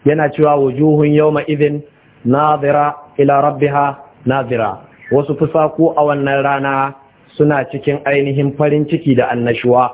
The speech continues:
saboda za su samu ganin Allah mai rahama Ubangijinsu. Ga wani babban malami wanda yake ba mu'tazile ne kuma ya tafsirin Alƙur'ani. Ta iya yiwa ka ce, "To, me yace dangane da tafsirin wannan aya da ya zo?"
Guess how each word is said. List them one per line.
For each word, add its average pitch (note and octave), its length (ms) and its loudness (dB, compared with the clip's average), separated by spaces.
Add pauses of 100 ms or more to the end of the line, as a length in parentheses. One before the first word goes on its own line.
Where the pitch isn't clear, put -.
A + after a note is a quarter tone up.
(420)
saboda C3 340 2
za C3+ 220 0
su C3+ 100 -12
samu B2 240 0
ganin C3 340 0
Allah B2+ 280 0
mai A2+ 100 -2
rahama A#2+ 320 -2
Ubangijinsu. A2 640 -2 (3250)
Ga E3 140 2
wani C4 180 0
babban A3 300 0
malami A3+ 420 0
wanda G#3 300 2
yake F#3 460 0 (140)
ba D3+ 180 0
mu'tazile G#3 640 0
ne E3+ 120 0
kuma F#3+ 240 0
ya G3+ 100 0
tafsirin E3+ 520 0
Alƙur'ani. C#3 640 -2
Ta A#3 200 2
iya A3+ 100 2
yiwa G#3 280 4
ka G3+ 120 -2
ce, G3+ 160 0
"To, F3+ 100 0
me F3 140 0
yace G#3 240 2
dangane F#3 380 0
da D3+ 80 0
tafsirin E3+ 420 0
wannan D#3+ 320 -2
aya D3+ 240 0
da A#2+ 100 -6
ya A#2 140 -4
zo?" G#2+ 180 -4